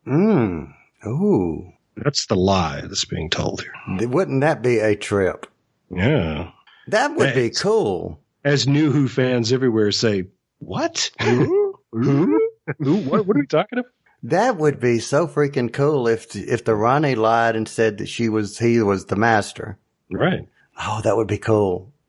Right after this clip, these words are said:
Speaker 1: Chibnall, I hope you did that. Anyway, but, <laughs> but I do like this guy. I will say that.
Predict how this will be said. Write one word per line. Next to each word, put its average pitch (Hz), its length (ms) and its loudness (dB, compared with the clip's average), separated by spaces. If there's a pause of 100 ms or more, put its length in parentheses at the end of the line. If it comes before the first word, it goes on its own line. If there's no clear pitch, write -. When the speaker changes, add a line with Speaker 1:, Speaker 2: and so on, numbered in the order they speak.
(160)
Speaker 1:
Chibnall, 127 260 2
I 110 80 2
hope 110 180 -2
you 98 60 -4
did 95 220 -2
that. - 260 -8 (160)
Anyway, 113 340 0
but, 139 280 0
<laughs> 156 80 -2
but 139 80 2
I 139 120 2
do 143 300 0
like 139 320 0
this 127 220 -2
guy. 95 340 2
I 101 120 0
will 110 200 0
say 107 240 0
that. 95 360 0